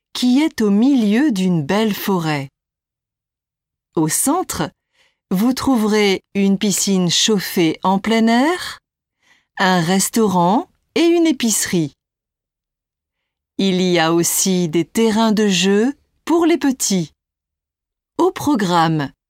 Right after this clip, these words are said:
tous les matins, les enfants peuvent faire de la peinture et participer à des jeux d'équipe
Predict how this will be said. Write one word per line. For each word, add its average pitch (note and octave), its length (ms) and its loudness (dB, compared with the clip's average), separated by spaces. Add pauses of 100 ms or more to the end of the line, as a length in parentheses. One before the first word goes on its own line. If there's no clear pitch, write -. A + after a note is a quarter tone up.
(220)
tous F4 160 2
les C#4+ 160 4
matins, F3+ 580 -2 (480)
les C4+ 320 2
enfants C#4+ 640 0
peuvent F#3+ 320 -2
faire D#4+ 400 -2
de G#3+ 100 0
la F#3 220 2
peinture F#3 840 -2 (460)
et A3 240 0 (100)
participer A3+ 1120 -2
à D#3 160 0
des E3 220 0
jeux F#3 200 0
d'équipe B3+ 640 -2